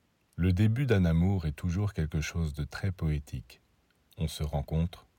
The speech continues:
on échange quelques mots, et on vit au paradis, dans l'inspiration, la création. Mais dès qu'on commence à vivre l'amour dans le plan physique, on perd ses sensations d'émerveillement. Combien l'ont remarqué ?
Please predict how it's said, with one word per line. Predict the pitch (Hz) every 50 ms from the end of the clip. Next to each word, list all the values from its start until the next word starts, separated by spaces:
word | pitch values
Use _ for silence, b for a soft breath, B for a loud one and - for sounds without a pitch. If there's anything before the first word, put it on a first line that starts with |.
| _ _ -
on | - 82 82
échange | 82 80 - - 98 95 92 -
quelques | - 92 78 76 -
mots, | 73 73 76 80 85 95 - _ _ _ _ _ _ _ _ _ _
et | - 104 95
on | 87 85 82
vit | 78 78 95 107 113 -
au | 98
paradis, | 82 - - 92 87 85 82 71 65 64 65 - _ _ _ _ _ -
dans | 90 82 82
l'inspiration, | 85 87 95 101 - - - 104 92 85 87 85 - - 78 73 71 71 _ _ _ _ _ -
la | 80 78
création. | - - - 101 98 92 90 80 - - - 71 65 - _ _ _ _ _ _ _ _ _ _ _ _ _ _ _ _ _ _ _ _
Mais | - 76 80 80
dès | 85 135
qu'on | 151 - 143 120
commence | - 110 95 95 104 120 117 -
à | 80 76
vivre | 76 85 104 110 98 92 90
l'amour | 85 78 76 78 92 101 98 92
dans | 85 78
le | 76 71 69
plan | - - 80 76
physique, | - - 95 87 80 85 104 110 - - - _ _ _ _ _ _ _ _ -
on | - 95
perd | 92 - - 127 127 117
ses | - 92
sensations | 87 - - 98 90 - 87 82 - - 90 87 87
d'émerveillement. | 80 80 80 78 76 73 73 78 73 71 67 64 62 - - _ _ _ _ _ _ _ _ _ _ _ _ _ _ _ -
Combien | - 156 160 143 113 113 131 139 143
l'ont | 127 104 92 87
remarqué ? | 78 90 107 104 92 82 80 - - - - 65 -